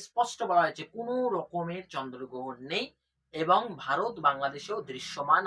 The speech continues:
হবে না। তাই এই কথা মাথায় রেখে আপনারা সিদ্ধান্ত অনুযায়ী দোল পূর্ণিমা উৎসব বাড়িতে পালন করবেন। কোনো রকমের চন্দ্রগ্রহণ নেই, বিভ্রান্তি মন থেকে দূর করে দিন এবং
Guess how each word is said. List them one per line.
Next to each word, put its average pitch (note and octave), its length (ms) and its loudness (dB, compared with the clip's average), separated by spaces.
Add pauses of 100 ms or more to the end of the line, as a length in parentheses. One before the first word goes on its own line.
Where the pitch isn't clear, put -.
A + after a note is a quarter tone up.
(120)
হবে B2+ 380 -4 (280)
না। F#3 140 12 (1700)
তাই E3+ 140 6 (200)
এই B3+ 120 -2 (160)
কথা D#3+ 280 4 (140)
মাথায় C#3 380 -4
রেখে D#3+ 280 -8 (400)
আপনারা B2+ 300 -4 (120)
সিদ্ধান্ত C3+ 440 -6 (160)
অনুযায়ী F#3 360 0 (1080)
দোল D#3 220 -2
পূর্ণিমা D#3 320 -2
উৎসব C#3 240 -4
বাড়িতে B2+ 220 -4 (120)
পালন D3+ 240 -2 (120)
করবেন। F#3 320 -6 (380)
কোনো D#3+ 200 -4
রকমের C3 320 -4
চন্দ্রগ্রহণ C#3 560 -4
নেই, D#3+ 160 -12
বিভ্রান্তি C#3 580 -4
মন B2 180 -6
থেকে B2+ 140 -16 (100)
দূর D3 180 -10
করে G3+ 220 6
দিন C4 100 -6 (320)
এবং C3+ 160 0